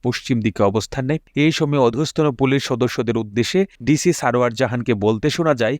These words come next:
"সাউন্ড গ্রেনেড, কাঁদানো গ্যাস ও লাঠি নিয়ে সবাই প্রস্তুত হন।" এক পর্যায়ে হ্যান্ড মাইকে তিনি সবাইকে আন্দোলনকারীদের দিকে এগিয়ে যেতে বলেন, কিন্তু তার সঙ্গে থাকা রমনা জোনের এডিসি, রমনার এসি, রমনা থানার ওসি সহ কয়েক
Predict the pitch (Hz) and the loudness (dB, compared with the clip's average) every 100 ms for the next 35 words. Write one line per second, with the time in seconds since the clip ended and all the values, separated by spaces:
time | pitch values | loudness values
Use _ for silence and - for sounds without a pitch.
0 | - - 131 127 113 120 120 143 - - | -8 -2 0 0 0 -2 -2 -4 -6 -2
1 | 139 123 123 110 135 156 - - 139 147 | 0 2 0 0 0 -2 -10 -6 0 2
2 | 131 127 - 175 170 131 160 - 135 120 | 2 0 -2 0 2 0 -2 -4 -2 0
3 | - 113 - 120 - 95 95 - 127 135 | 0 0 0 -2 0 -2 -4 -8 -8 -4
4 | - 135 117 120 110 117 113 110 120 - | 0 0 0 -4 -2 -4 -2 -2 0 -2
5 | 131 120 113 113 107 110 - 180 104 131 | -2 0 0 0 0 0 2 2 2 -2
6 | 143 175 175 160 147 135 131 127 113 - | 2 2 2 0 0 2 2 0 0 0
7 | 147 - 110 107 98 92 87 90 85 80 | 0 0 0 0 0 -2 0 0 0 -4
8 | - 156 139 147 123 117 139 139 120 113 | 0 0 2 0 0 0 -2 -4 -2 -2
9 | - 110 123 160 - - - 131 147 147 | -2 0 0 0 -6 -10 0 2 2 2
10 | 143 127 120 110 107 107 - 165 190 - | 2 2 2 2 0 -2 -2 -2 -4 -4
11 | 117 120 127 120 110 - 113 - 180 202 | 2 2 2 0 -2 -2 -4 -2 -4 -4
12 | 117 120 127 139 165 156 139 - 117 - | -2 0 0 0 0 0 -2 -2 -4 -4
13 | 139 143 123 175 - 143 151 190 | -2 -2 0 -2 -2 0 2 0